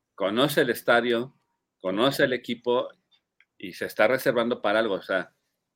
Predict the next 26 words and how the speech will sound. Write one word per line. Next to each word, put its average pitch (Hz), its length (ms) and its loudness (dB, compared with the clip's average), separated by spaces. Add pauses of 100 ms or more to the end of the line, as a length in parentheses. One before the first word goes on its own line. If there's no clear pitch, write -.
(1000)
no, 123 280 0
a 151 160 4
mí 190 100 0
no 233 100 -2
me 202 80 2
gustaría 143 640 2
enfrentarlos. 95 720 -4 (760)
O 92 140 -8
sea, 104 280 0
eh, 104 160 -6
si - 120 -18
tú 123 120 -10
me 131 80 -2
dices, 120 220 -6
"¿Cuál 135 260 0
se-, 113 500 -2
eh, 101 100 -14
cuál 113 220 -6
sería 120 240 -4
mi, 120 220 -6
mi 98 160 -8
rival 101 420 -4 (1600)
para, 98 340 0
para 104 160 0
esta - 220 -10
postemporada?", 107 840 -4